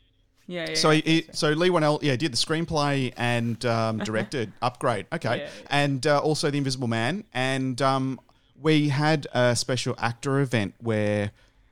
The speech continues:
Speaker 2: uh, we were able to, um, see the movie and then the
Speaker 1: Mm.
Speaker 2: movie Upgrade. Um,
Speaker 1: Mm.
Speaker 2: and then,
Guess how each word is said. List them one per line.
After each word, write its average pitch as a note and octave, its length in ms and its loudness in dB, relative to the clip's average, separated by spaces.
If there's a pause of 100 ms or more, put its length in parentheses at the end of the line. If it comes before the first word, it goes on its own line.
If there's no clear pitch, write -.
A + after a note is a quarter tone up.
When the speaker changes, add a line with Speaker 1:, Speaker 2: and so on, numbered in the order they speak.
(100)
Speaker 2:
uh, G#2+ 260 0
we A#2 80 2
were A2+ 160 0
able A2+ 440 0
to, G2 800 -6
um, G2 240 -4
see A#2+ 240 0
the B2 100 -2
movie F#2+ 420 -6 (120)
and A2 260 -2
then G#2+ 420 -4
the A2 60 -4
Speaker 1:
Mm. A2+ 40 -4
Speaker 2:
movie G#2+ 200 -2
Upgrade. G#2 540 -4 (560)
Um, A#2 100 0
Speaker 1:
Mm. G#2 580 -4 (260)
Speaker 2:
and A#2+ 440 -2
then, C3 680 -2